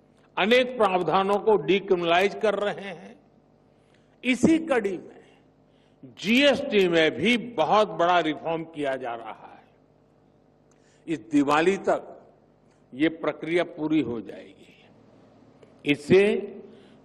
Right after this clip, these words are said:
जीएसटी और आसान बनेगा और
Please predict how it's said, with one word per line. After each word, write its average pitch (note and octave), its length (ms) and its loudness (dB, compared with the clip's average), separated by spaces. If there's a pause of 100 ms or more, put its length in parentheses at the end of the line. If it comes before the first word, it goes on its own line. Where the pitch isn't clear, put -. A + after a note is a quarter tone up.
(160)
जीएसटी D#3 600 2
और D#3 340 2
आसान D3+ 540 0
बनेगा D3+ 680 0 (580)
और C#3 160 4